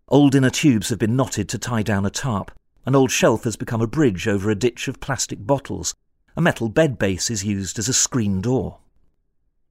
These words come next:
This area of Calabria is known for its orange groves, and in late autumn, as the fruit turns like traffic lights from green to amber, young men turn up carrying all their worldly goods and negotiate with someone to buy an old damp mattress,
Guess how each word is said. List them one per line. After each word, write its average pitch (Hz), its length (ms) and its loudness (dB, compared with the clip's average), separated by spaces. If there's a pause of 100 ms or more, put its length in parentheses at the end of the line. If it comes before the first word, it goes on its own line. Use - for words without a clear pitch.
(1120)
This 156 160 4
area 196 340 6
of 107 160 4
Calabria 101 480 0
is 107 140 0
known 110 220 4
for 123 140 -2
its 120 140 0
orange 127 320 4
groves, 92 380 -4
and 107 120 -2
in 123 120 0
late 135 200 4
autumn, 147 320 0
as 113 140 -6
the 120 80 -6
fruit - 340 -2
turns 107 440 0
like 95 180 -4
traffic - 380 -6
lights 98 300 -6
from 107 200 -6
green 117 440 0
to - 220 -10
amber, 113 440 0 (480)
young 202 260 4
men 202 220 4
turn 165 200 2
up 143 140 0
carrying 131 400 2
all 175 240 6
their 160 140 6
worldly 120 380 2
goods 101 440 2 (380)
and 147 100 4
negotiate 170 500 2
with 135 120 -2
someone 107 260 0
to 123 100 -4
buy 117 200 0
an 117 60 2
old 117 340 2
damp 110 240 -4
mattress, - 600 -6